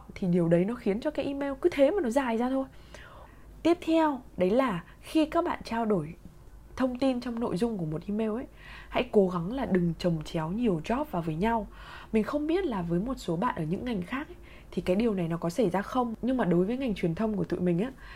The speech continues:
thì đôi khi cùng một team, cùng những người đồng nghiệp đó hoặc cùng những đối tác và khách hàng đó thì tụi mình xử lý rất là nhiều những đầu công việc khác nhau. Có thể là mình vừa làm content marketing cho họ này,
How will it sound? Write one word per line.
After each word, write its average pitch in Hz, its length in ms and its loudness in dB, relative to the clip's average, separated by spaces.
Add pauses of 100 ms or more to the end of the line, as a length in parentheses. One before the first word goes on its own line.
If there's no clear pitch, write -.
(220)
thì 190 340 2 (1000)
đôi 269 160 10
khi 277 500 0 (760)
cùng 202 240 8
một 180 160 2 (160)
team, 269 340 4 (480)
cùng 190 260 6
những 208 180 0
người 285 140 4
đồng 180 220 4
nghiệp 175 180 2
đó 165 380 2 (160)
hoặc 220 160 2 (180)
cùng 185 300 6
những 262 280 -2
đối 190 160 4
tác 330 260 2
và 233 100 -2
khách 277 180 -6
hàng 196 240 -2
đó 160 280 -2 (340)
thì 214 100 4
tụi - 180 -2
mình 185 220 2
xử 175 220 0
lý 160 200 0
rất 311 140 4
là 370 100 0
nhiều 190 220 4
những 180 160 0
đầu 220 120 4
công 220 160 0
việc 214 140 0
khác 269 160 -6
nhau. 240 300 0 (460)
Có 185 100 2
thể 262 200 0
là 160 160 -2
mình 170 200 2
vừa 175 160 0
làm 175 200 0
content 196 400 -2
marketing 247 520 -2
cho 240 60 -4
họ 233 240 -4
này, 160 140 -4